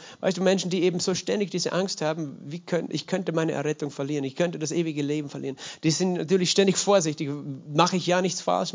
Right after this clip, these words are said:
habe ich ja nichts falsch gemacht“, äh, sozusagen. Äh, da-, damit ich ja nicht meine Errettung verliere. Und, und die sind sozusagen, die das nicht erkannt haben, die sind immer fokussiert auf das Negative, weißt du? Auf was darf ich nicht, was mache ich falsch, was, was sollte ich machen?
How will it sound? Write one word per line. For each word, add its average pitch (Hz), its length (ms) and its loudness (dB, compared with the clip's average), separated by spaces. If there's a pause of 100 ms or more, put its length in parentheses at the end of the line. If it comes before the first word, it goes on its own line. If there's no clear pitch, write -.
(120)
habe 170 240 -2
ich 165 80 0
ja 180 80 0
nichts 185 200 -4
falsch 190 280 2
gemacht“, 180 400 -2 (480)
äh, 156 220 4
sozusagen. 170 640 0 (500)
Äh, 151 240 4
da-, 165 140 4
damit 185 340 6
ich 160 100 4
ja 208 160 10
nicht 202 200 4
meine 202 200 4
Errettung 196 460 6
verliere. 185 1080 2
Und, 180 200 4
und 180 180 0
die 202 260 -2
sind 202 200 -2
sozusagen, 196 580 -2 (760)
die 175 60 -2
das 170 180 2
nicht 175 160 -2
erkannt 165 360 -6
haben, 147 120 -4
die 151 100 -2
sind 156 220 2
immer 180 180 0
fokussiert 165 720 -2
auf 135 300 -8 (260)
das - 120 -8
Negative, 143 540 -8 (140)
weißt - 220 -12
du? 170 80 -12 (440)
Auf 127 160 -4
was 143 220 -2
darf 147 280 -4
ich 151 160 -8
nicht, 151 380 -8
was 135 180 -2
mache 143 240 0
ich - 80 -12
falsch, 135 300 -4
was, - 240 -8
was 135 260 -2
sollte 165 280 -2
ich 147 100 -6
machen? 143 320 -6